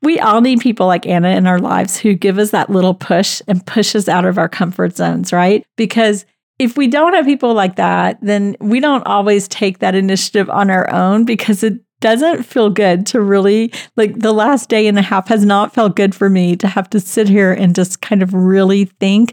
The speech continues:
but it has been good for me. And I'm glad that she assigned this to me, and I'm glad that I rose to the occasion and I did it. And I honestly hope that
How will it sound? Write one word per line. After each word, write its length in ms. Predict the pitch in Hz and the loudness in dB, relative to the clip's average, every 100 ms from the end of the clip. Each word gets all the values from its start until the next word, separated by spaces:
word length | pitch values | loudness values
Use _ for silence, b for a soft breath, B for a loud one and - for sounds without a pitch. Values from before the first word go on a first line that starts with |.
| - | -2
but 880 | 175 247 247 269 247 202 - - - _ _ _ _ _ _ | -4 0 0 2 0 -2 -6 -12 -20 _ _ _ _ _ _
it 480 | 226 226 233 233 220 - | 0 2 4 2 0 -6
has 380 | - - 277 262 | -6 -2 0 0
been 220 | 233 190 | 0 0
good 160 | 180 190 | 0 -2
for 160 | - | -6
me. 340 | - - - 233 _ _ - | -8 -8 -12 -12 _ _ -4
And 280 | 202 190 190 | 0 2 2
I'm 120 | 190 | 0
glad 680 | 190 185 202 208 220 233 | 0 -2 0 0 0 0
that 180 | 220 - | 0 -2
she 600 | - 214 202 190 190 190 - | -4 -2 0 0 0 -2 -2
assigned 540 | 202 - 202 196 190 | -4 -2 0 2 2
this 240 | 196 202 - | 0 -2 -4
to 240 | - 208 | -2 0
me, 320 | 190 196 220 | 2 2 0
and 160 | 208 196 | 0 0
I'm 120 | 190 | 0
glad 360 | 185 180 180 190 | 0 0 0 0
that 180 | 190 | 0
I 80 | 202 | 0
rose 300 | 190 185 185 | 2 2 0
to 100 | - | 0
the 140 | 254 285 | 0 0
occasion 560 | - 214 202 196 196 | 0 -2 0 0 0
and 180 | - 196 | 2 2
I 100 | 214 | 2
did 220 | 202 180 | 2 0
it. 300 | 220 226 - - | 0 -2 -6 -14
And 580 | - 202 185 185 190 220 - _ _ | -4 0 2 2 0 -4 -10 _ _
I 200 | - 240 - | -2 -2 -2
honestly 680 | 254 262 247 - 196 190 185 b _ - | -2 2 0 0 0 -2 -4 b _ -4
hope 280 | 208 202 - | 0 0 0
that 360 | 196 180 - | 0 0 -2